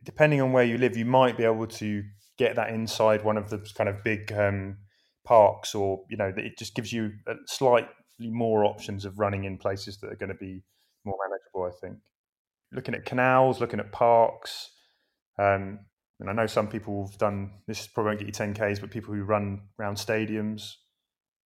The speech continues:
you know, things like that you're looking out for that, where there's gonna be space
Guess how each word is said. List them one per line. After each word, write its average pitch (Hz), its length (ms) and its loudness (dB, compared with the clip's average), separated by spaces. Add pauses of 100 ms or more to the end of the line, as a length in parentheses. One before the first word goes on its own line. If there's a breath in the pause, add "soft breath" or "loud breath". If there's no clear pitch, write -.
(240)
you 101 60 -8
know, 101 100 -4
things 120 280 -2
like 117 140 0
that - 180 -2
you're 104 100 -4
looking 107 240 -6
out 104 220 -2
for 104 180 -6
that, 101 120 -8 (140)
where 104 120 -6
there's 101 160 -6
gonna 107 180 -2
be 104 80 -6
space 101 640 -2